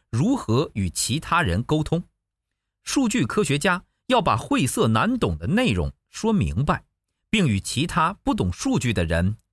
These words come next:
共事。最后，让我们记住这句话：“If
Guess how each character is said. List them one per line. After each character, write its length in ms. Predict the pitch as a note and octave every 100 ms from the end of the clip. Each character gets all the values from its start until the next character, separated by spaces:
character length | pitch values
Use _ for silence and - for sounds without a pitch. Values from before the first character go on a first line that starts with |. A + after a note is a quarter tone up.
| _
共 200 | - A2+ -
事。 260 | - - _ _ _ _ _ _ _ _ _ _ -
最 140 | A#2+
后， 260 | F#2 G2+ - _ _
让 220 | - G3
我 60 | A#2+
们 300 | G#2+ A#2+ A#2+
记 180 | - G#3
住 160 | A2 F2
这 180 | - B2+
句 140 | G#2
话： 280 | - C#3+ - _ _ _ _ _ _ _ _ _ _ _ _ _ _ _ _ _ _
“If 240 | D#3+ D#3+